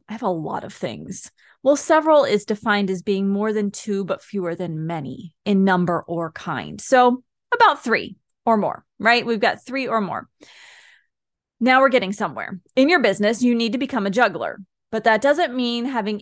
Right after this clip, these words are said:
eighty plates spinning effortlessly in the air. It might mean three things that you're balancing,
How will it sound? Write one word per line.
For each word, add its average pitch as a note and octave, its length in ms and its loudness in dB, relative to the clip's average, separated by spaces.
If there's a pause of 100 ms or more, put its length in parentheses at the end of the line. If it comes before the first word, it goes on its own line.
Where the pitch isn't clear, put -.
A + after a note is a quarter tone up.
eighty B3+ 300 -2
plates A#3 380 -6
spinning A#3+ 500 0
effortlessly G3 680 -4
in G3 120 -2
the G3+ 140 -2
air. F#3+ 300 -2
It A#3 120 -2
might B3+ 300 -2
mean G#3 260 -6 (260)
three E4+ 260 0
things F#3 380 -6
that - 120 -8
you're E3 100 -2
balancing, F3+ 800 -4